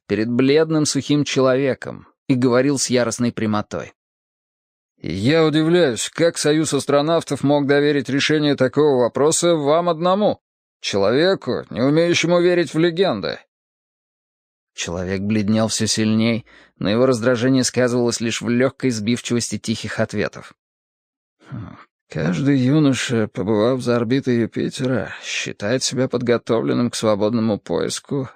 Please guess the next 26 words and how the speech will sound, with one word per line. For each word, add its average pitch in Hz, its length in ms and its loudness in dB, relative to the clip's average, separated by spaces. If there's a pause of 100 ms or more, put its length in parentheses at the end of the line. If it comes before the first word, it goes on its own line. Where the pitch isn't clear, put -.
(120)
и - 80 -10
готов 76 400 -4
лететь 104 380 -6
хоть - 180 -6
в - 80 -14
центр 131 380 -2
галактики. - 760 -6 (600)
Это - 260 -6
смешно. - 560 -2 (760)
Вам 107 280 0
кружат 123 420 0
голову 113 520 0
сказки - 500 -2
о 123 120 2
планетах 127 500 -2
Жёлтой 117 460 0
Розы. 147 400 -6 (720)
Жёлтая 98 460 -4
Роза — 104 280 -2
коварная 117 640 -4
звезда. - 560 -10 (640)
Заманчиво, 151 640 -2
конечно, 110 760 -2 (100)
вечная 208 720 -2
истина. - 600 -8
Сказка - 680 -4